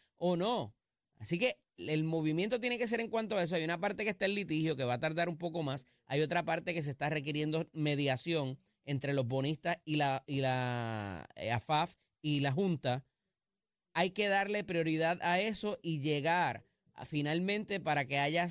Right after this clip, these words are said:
eh, certeza en cuánto se va a cobrar, cuánto se va a pagar y cómo eso va a impactar la factura que usted y yo pagamos.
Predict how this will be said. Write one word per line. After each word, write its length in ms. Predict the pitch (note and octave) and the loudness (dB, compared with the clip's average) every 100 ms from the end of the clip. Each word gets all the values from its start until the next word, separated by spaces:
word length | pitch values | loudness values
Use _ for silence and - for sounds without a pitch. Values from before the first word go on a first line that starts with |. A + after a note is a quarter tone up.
| F3+ - | -4 -4
eh, 160 | C#3+ | -4
certeza 640 | C#3 B2+ A#2+ F#3+ A#3 B3 - _ _ | -2 -4 0 0 2 0 -4 _ _
en 160 | D3+ C#3 | -4 -2
cuánto 380 | D#3+ E3 F3+ F#3 | 0 0 0 -2
se 120 | G3 | 0
va 100 | F3 | 0
a 40 | |
cobrar, 360 | F3 G3 A3 A3 _ _ | 2 2 0 -2 _ _
cuánto 340 | D#3 G3 G#3+ F#3+ | -2 0 0 -2
se 100 | G3+ | 0
va 80 | G3+ | 2
a 60 | |
pagar 320 | G3+ G#3 B3 - - - | 2 2 0 -4 -10 -4
y 120 | A3 | -2
cómo 420 | A#3 B3+ C#4 C#4+ | 4 4 4 2
eso 260 | C#4 D4 C#4 | 2 2 2
va 80 | B3 | 2
a 40 | |
impactar 540 | B3+ C#4 C4+ A3+ A#3+ | 0 -2 -2 0 0
la 140 | C4+ C4 | 2 0
factura 540 | B3+ A3+ - C#4 C4+ | 0 -2 -2 0 0
que 140 | - G#3+ | 0 -2
usted 380 | - B3+ C4+ | 0 0 2
y 80 | C4+ | 2
yo 200 | A#3 C4+ | 0 0
pagamos. 540 | G3 F3+ G3 G#3+ C#3 | 2 2 2 0 -4